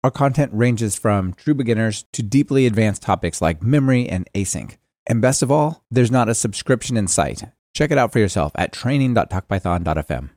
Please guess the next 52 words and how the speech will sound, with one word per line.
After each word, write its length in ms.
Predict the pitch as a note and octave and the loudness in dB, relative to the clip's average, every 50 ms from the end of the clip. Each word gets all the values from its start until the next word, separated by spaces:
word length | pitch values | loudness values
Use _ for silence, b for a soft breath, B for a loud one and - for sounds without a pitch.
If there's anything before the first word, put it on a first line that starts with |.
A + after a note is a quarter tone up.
| _ _ _ _ _ _ _ _ _ _ _ - | _ _ _ _ _ _ _ _ _ _ _ -2
Be 80 | - C3+ | -2 0
sure 220 | C#3 - F3+ F#3 | 2 4 4 4
to 80 | F#3+ F#3+ | 4 4
subscribe 580 | - - D#3 A#2 - - - - F2 E2 D2+ | 2 0 -2 -2 -4 -2 0 2 2 2 0
to 80 | - - | -2 -4
the 80 | D#2+ D2+ | -6 -4
show. 400 | - - E2 D2 D2+ E2 E2+ - _ - | -2 -2 -2 -2 -2 -4 -8 -4 _ 0
Open 240 | C#3+ D#3 - E3 | 0 2 2 2
your 100 | F3+ F3 | 2 0
favorite 360 | D3 - D3 C3 B2+ A#2+ - - | 2 2 2 4 4 2 2 0
podcast 560 | - - G#2+ A2 - - A2+ F#2+ G2+ - - | -2 -2 -2 0 0 0 0 0 0 -2 -4
app 260 | - E2 D#2+ - - _ _ _ - | -4 -4 -4 -4 -6 _ _ _ -2
and 120 | A2 A2+ | -2 -2
search 260 | - - D3+ D#3 D3 - | 0 0 0 0 0 0
for 140 | - C#3+ | -2 -4
Python. 520 | A#2 - - F#2 D#2+ - D2 C#2 C#2+ D#2 - _ _ _ _ - | -2 0 -2 -2 0 0 -2 -4 -4 -6 -12 _ _ _ _ -2
We 80 | C3 | 0
should 160 | C3+ - F3+ | 2 2 2
be 100 | E3 F3 | 2 4
right 140 | D3+ D3 B2 | 4 6 4
at 80 | A2+ E2+ | 4 4
the 60 | E2+ | 0
top. 300 | - - - F#2+ - _ _ _ _ _ _ _ _ _ - | -2 -2 -2 -4 -4 _ _ _ _ _ _ _ _ _ -4
You 60 | - | -2
can 120 | A2+ - - | 0 0 2
also 320 | - C3 D3+ D#3 - E3 | 2 2 2 2 2 0
find 320 | C3+ - C3+ A#2 G#2+ F#2+ F2+ | 2 2 2 2 2 2 0
the 80 | - - | 0 0
iTunes 420 | - G#2+ A#2+ A#2 - C#3 C3+ B2+ - | 0 0 0 0 0 -2 -2 -2 -2
feed 220 | - B2+ B2 A2+ | 0 2 2 2
at 100 | F#2+ - | 2 0
slash 340 | - - - F#2+ F#2+ A#2 - | -2 -2 0 0 0 0 0
iTunes, 600 | - D2 F#2 F2+ - - E2+ D2+ D#2+ A2+ A#2+ - _ _ _ _ - | 0 0 0 0 0 -2 -4 -2 -4 -6 -8 -12 _ _ _ _ 0
the 80 | B2+ | 2
Google 260 | A2+ C3 C#3+ C3+ D#3 C#3+ | 2 4 2 4 2 0
Play 280 | - - - B2+ A#2+ | 0 0 2 2 2
feed 240 | G#2 - A2 G2 F2 | 2 2 2 2 2
at 120 | D2 D#2 C2+ | 2 0 -2
slash 360 | - - - F#2 F#2 - - - _ _ - | -2 0 0 0 0 0 -4 -8 _ _ -6
play, 360 | G2+ F2 D2+ C#2 D#2 G2 - _ _ _ _ _ | -4 -4 -2 -4 -4 -6 -8 _ _ _ _ _
and 140 | - C3 C#3 | 0 2 2
the 40 | C#3 | 2
direct 360 | B2 C3 B2 B2 B2 - - - | 4 4 4 4 4 2 0 2
R 120 | G2 G#2 | 4 4
S 160 | G#2+ G2+ - - | 4 4 2 0
S 160 | C3 C#3 - | -2 -2 -2
feed 240 | - F#2+ F#2 F#2 F2+ | -2 -2 0 2 2
at 180 | F#2 F2 - | 0 0 -2
slash 400 | - - A#2 G#2 G#2 G#2+ G#2+ - - - | -2 -2 0 0 0 0 -2 -4 -4 0
R 160 | F#2 F2+ E2+ | 2 2 2
S 100 | F2+ G#2 | 2 2
S 280 | C#3+ C3 A#2+ A2+ - | 2 0 0 -2 -4